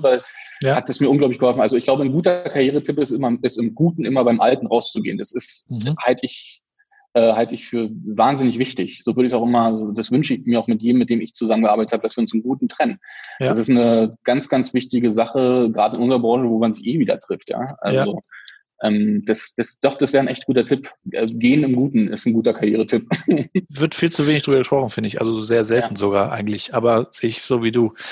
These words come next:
Speaker 2: Und letzter Satz, ein Buch, das ich empfehlen kann, ist
Speaker 1: Ah, ich lese wirklich, ich, ernsthaft, ich lese sehr, sehr wenig Bücher. Ich
Speaker 2: Ja,
Speaker 1: lese
Speaker 2: klar.
Speaker 1: unglaublich viel, aber darunter sind so, so wenig Bücher.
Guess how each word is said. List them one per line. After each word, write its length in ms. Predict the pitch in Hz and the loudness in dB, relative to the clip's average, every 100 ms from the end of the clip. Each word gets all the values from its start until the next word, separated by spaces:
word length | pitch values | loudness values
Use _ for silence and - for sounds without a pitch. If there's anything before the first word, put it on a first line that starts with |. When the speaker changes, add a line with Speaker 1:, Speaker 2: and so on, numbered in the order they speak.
| - - - - | -10 -10 -14 0
Speaker 2:
Und 240 | 147 156 | 0 2
letzter 320 | 170 170 175 | 0 2 2
Satz, 260 | 160 170 - | 2 0 -2
ein 300 | - 151 139 | -2 0 2
Buch, 180 | 185 - | 2 2
das 220 | 185 165 | 0 2
ich 180 | 156 156 | 2 2
empfehlen 400 | 147 143 143 120 | 0 2 2 2
kann, 340 | 104 98 107 | 0 -2 -2
ist 520 | - - - - - - _ - _ _ _ _ _ | -4 -4 -4 -6 -8 -10 _ -20 _ _ _ _ _
Speaker 1:
Ah, 120 | - 113 | -6 -4
ich 100 | - | 0
lese 320 | 139 - 127 | 0 0 -2
wirklich, 360 | 147 151 127 110 | 0 0 -2 -4
ich, 100 | - - 92 | -6 -4 -4
ernsthaft, 340 | 117 139 127 117 | -2 -2 -2 -4
ich 100 | 113 | -2
lese 160 | 120 | -2
sehr, 220 | 117 123 135 | 0 -2 0
sehr 180 | 131 | 0
wenig 240 | 123 127 - | 0 -2 -4
Bücher. 400 | - 113 113 - | -6 -2 -2 -2
Ich 100 | - | -10
Speaker 2:
Ja, 240 | - - - | -14 -16 -12
Speaker 1:
lese 320 | - 117 160 156 | -2 4 4 4
Speaker 2:
klar. 120 | 151 | 4
Speaker 1:
unglaublich 400 | 175 156 123 - | 6 4 2 -2
viel, 240 | - 165 | 2 4
aber 160 | - 127 120 | 6 6 4
darunter 280 | 131 135 | 2 0
sind 180 | 123 120 | 2 0
so, 200 | 120 143 | 0 0
so 180 | 143 127 | 0 0
wenig 240 | 131 123 | 0 0
Bücher. 340 | - - 120 | -4 -4 -2